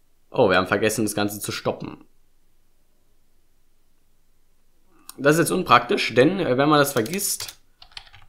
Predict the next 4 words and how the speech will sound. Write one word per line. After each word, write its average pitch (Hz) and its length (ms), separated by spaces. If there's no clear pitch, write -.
dann 120 180
funktioniert 139 400
leider 135 280
der 127 480